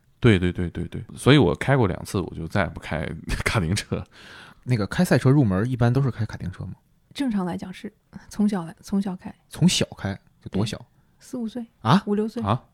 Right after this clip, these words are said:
Speaker 3: 就是身体可以承受这个力了，就，我觉得就可以了。
Speaker 2: 所以他们赛车手是童子功，从四五岁就开始练。
Speaker 3: 这样最好。
Speaker 2: 那你是从多大开始练的？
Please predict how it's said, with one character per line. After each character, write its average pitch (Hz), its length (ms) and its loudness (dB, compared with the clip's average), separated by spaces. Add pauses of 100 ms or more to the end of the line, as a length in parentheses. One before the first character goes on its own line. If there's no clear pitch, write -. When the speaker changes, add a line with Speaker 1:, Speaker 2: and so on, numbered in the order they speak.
(180)
Speaker 3:
就 226 140 -8
是 220 100 -4
身 254 220 -6
体 220 140 -4
可 220 160 -6
以 220 80 -4
承 185 240 -6
受 220 120 0
这 208 120 0
个 196 100 0
力 208 160 0
了， 175 140 -2
就， 180 120 -4
我 175 140 -2
觉 175 140 -4
得 185 80 -4
就 180 80 -4
可 - 180 -12
以 - 40 -10
了。 185 180 -16 (120)
Speaker 2:
所 - 160 -6
以 143 60 2
他 160 60 6
们 151 100 4
赛 - 180 2
车 131 160 -2
手 - 200 -8
是 101 320 -12 (120)
童 127 160 2
子 147 120 4
功， 67 200 -10 (280)
从 123 160 -4
四 - 400 -8
五 - 80 -10
岁 110 100 -4
就 98 80 -6
开 92 80 -10
始 - 80 -18
练。 87 100 -18 (440)
Speaker 3:
这 214 100 -4
样 196 140 0
最 196 120 -8
好。 - 160 -14 (460)
Speaker 2:
那 131 80 -4
你 117 100 -4
是 113 200 -8
从 90 300 -10
多 90 180 -14
大 92 120 -8
开 85 120 -14
始 80 80 -14
练 85 120 -14
的？ - 500 -20